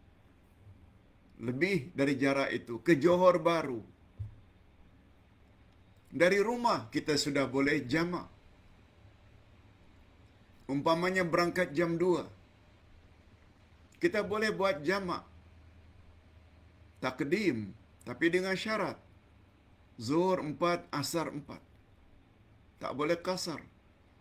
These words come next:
Qasar bila sudah keluar dari kawasan kampung. Umpamanya kita berangkat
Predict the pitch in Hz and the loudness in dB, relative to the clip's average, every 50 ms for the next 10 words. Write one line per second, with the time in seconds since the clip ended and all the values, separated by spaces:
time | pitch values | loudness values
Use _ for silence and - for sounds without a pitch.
0 | - - - - _ - - 175 170 - - 208 214 220 196 160 160 185 180 185 | -20 -20 -20 -20 _ -6 -4 -2 -2 0 0 0 0 0 0 -2 0 0 2 2
1 | 180 - 180 175 170 165 160 - - 185 208 220 208 175 151 139 107 113 135 135 | 0 0 -2 0 0 -2 -2 -2 -6 -6 -2 0 2 2 0 0 -4 -2 -2 0
2 | 139 151 170 185 - - - - - - - - 143 147 151 160 160 - 180 170 | 0 0 -2 -4 -6 -14 -20 -20 -20 -18 -10 -6 -6 -4 -2 -2 -2 -2 -4 -6
3 | 139 101 - - - - - - - 160 160 170 165 - 139 131 104 - - - | -6 -8 -12 -18 -20 -20 -20 -10 -4 -2 -2 -2 -2 -4 -6 -8 -8 -10 -16 -20
4 | - - - - - - - - - - - - - - - - - - - - | -20 -20 -20 -20 -20 -20 -20 -20 -20 -20 -20 -20 -20 -20 -20 -20 -20 -20 -20 -20
5 | - - - _ _ - - - - - - - - - - - - _ - - | -20 -20 -20 _ _ -20 -20 -20 -20 -20 -20 -20 -20 -20 -20 -20 -20 _ -20 -20
6 | - - - - - - - - - - - _ - - - - - - - - | -20 -20 -20 -20 -20 -20 -20 -20 -20 -20 -20 _ -20 -20 -20 -20 -20 -20 -20 -20
7 | _ _ _ _ - _ _ _ - - - - - - - - - - - - | _ _ _ _ -20 _ _ _ -20 -20 -20 -20 -20 -20 -20 -20 -20 -20 -20 -20
8 | - - - - 117 117 113 139 139 143 160 170 175 175 175 175 - 170 180 180 | -20 -20 -14 -10 -10 -6 -2 0 0 2 2 2 4 2 2 2 0 0 2 2
9 | 160 147 156 170 165 165 - - 175 175 170 - | 2 2 2 0 0 0 -2 -4 -4 -4 -4 -4